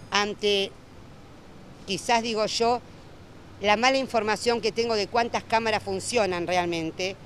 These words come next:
de Visu, de todas las instalaciones del complejo Le Parc, con levantamiento de plano, para determinar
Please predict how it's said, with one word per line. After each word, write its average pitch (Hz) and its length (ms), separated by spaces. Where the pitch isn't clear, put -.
de 220 160
Visu, 247 440
de 233 160
todas 311 360
las 240 260
instalaciones 220 800
del 208 140
complejo 202 600
Le 185 160
Parc, 214 360
con 214 160
levantamiento 220 800
de 220 100
plano, 156 560
para 220 180
determinar 220 840